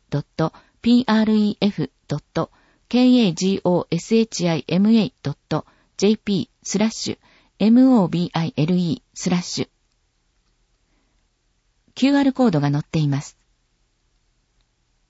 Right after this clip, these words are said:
少額のための給付金制度が始まります。県では、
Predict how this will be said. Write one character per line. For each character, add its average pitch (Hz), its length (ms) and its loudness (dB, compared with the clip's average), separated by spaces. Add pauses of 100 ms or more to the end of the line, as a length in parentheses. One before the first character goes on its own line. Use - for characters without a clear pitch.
(840)
少 269 240 2
額 302 260 2
の 262 140 6
た 226 120 2
め 220 160 4
の 196 260 0
給 247 200 2
付 - 140 -8
金 262 200 6
制 247 240 2
度 170 100 0
が 147 100 -2
始 151 280 -2
ま 151 80 2
り 143 140 -2
ま 143 120 -2
す。 - 180 -18 (2000)
県 254 180 6
で 190 140 4
は、 156 180 0